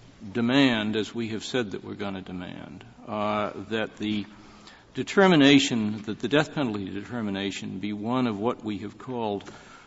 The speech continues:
reasoned moral judgment, then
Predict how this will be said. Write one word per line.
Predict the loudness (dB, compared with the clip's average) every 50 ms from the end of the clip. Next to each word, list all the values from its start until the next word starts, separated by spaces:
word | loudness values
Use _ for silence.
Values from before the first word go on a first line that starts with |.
| -20 -20 -20 -14
reasoned | -6 0 6 6 8 8 8 6 6 6 4 4 4 2 -2
moral | -4 -4 -2 0 0 0 2 0 0
judgment, | -2 -2 -2 -2 -2 -2 -2 -6 -12 -12 -12 -14 -18 -20 -20 -20 -20 -20 -20 -20 -20 -20 -20 -20 -20 -20 -20 -20 -20 -20 -20 -20 -20 -20 -20 -20 _ _ -20 -20 _ -20 -20 -20 -4
then | 2 4 6 8 8 6 4